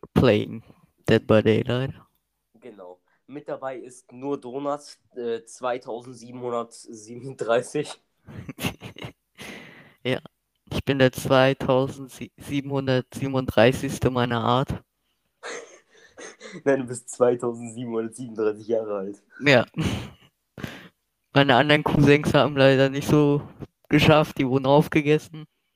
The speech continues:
Speaker 1: Am Mo-, an McDonald's verkauft und aufgegessen.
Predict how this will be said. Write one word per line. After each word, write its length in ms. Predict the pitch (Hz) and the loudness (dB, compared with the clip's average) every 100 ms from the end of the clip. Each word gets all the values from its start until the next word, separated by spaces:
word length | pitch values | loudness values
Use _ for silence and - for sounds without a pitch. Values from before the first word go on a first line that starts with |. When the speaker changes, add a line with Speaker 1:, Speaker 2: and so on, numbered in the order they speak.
| _ _ _ _ | _ _ _ _
Speaker 1:
Am 100 | 127 | -6
Mo-, 120 | 127 123 - | -4 -4 -2
an 320 | 143 - 139 | -4 -2 0
McDonald's 540 | 139 - 139 156 151 | 0 4 4 4 2
verkauft 440 | - - 143 147 147 | 2 2 2 2 0
und 120 | 135 | 2
aufgegessen. 720 | 131 - 147 - 147 - 156 | 2 2 -2 -2 -4 -8 -18